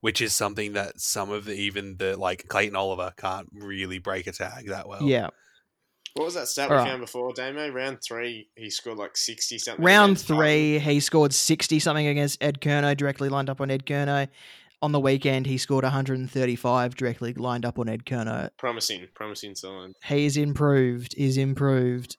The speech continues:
Speaker 2: All right, I think we gotta end it there 'cause we'll, we're talking for hours if we don't. Clarkie,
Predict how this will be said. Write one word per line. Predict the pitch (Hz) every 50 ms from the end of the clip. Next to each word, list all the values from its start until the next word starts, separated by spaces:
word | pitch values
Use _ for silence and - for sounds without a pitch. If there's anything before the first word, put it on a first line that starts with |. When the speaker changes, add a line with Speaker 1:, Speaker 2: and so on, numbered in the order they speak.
| _ _ -
Speaker 2:
All | 139 147 151 151 143
right, | 139 131 131 127 127 -
I | - 143
think | 147 165 160 156
we |
gotta | 151 147 143 135
end | 135 135 131 131
it | 127 -
there | 127 127 127 123 123
'cause | - - 139 131 135
we'll, | 139 135 131 -
we're | - 143
talking | - 139 131 131
for | 123 131
hours | - 120 127 123 127 127 123
if | 127 -
we | - 123
don't. | 123 123 123 123 131 - - - - - - - - - _ _ _ _
Clarkie, | - - 160 160 160 160 - 175 165 170 170 160